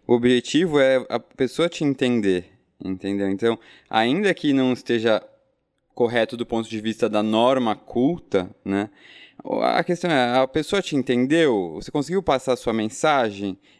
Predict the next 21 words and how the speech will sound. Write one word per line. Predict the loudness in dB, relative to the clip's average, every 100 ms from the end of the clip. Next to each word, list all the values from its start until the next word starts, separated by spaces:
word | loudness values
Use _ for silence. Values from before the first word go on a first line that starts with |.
| -12
É | -6
isso. | -4 -6 -10 -20 _ _ _ -6
Né, | -2 0
isso, | 0 -6
po-, | -6 -6 -6
de | -4
certa | -2 -2 -2
forma, | -2 0 0
é |
importante, | -2 -4 -2 -2 -2
principalmente | -6 -8 -6 -6 -6
na | -8
fala | 0 0 2
oral. | 2 2 -2 -8 _ -20 -20 -10
Então, | -8 -4 0 2 2 0
é, | 0 0 0 0 0 0 0 -2 -2 -4
né, | -4 -4 -6
isso | -4
é | -2
muito | -2 -6
interessante. | -6 -2 -2 0 -2 -4